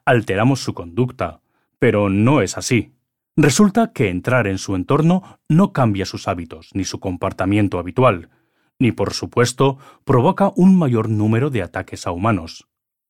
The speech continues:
Existen otros factores que pueden afectar al comportamiento de estos depredadores.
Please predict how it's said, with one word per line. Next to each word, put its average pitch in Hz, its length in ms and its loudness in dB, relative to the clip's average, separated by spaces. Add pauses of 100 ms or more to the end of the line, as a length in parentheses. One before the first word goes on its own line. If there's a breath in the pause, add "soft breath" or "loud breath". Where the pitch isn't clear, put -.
(120)
Existen 196 640 2
otros 147 400 -2
factores 127 540 -2
que 110 100 -4
pueden 113 300 0
afectar 101 440 -4
al 92 120 -4
comportamiento 95 800 -4
de 98 100 -4
estos 95 320 -6
depredadores. 90 800 -2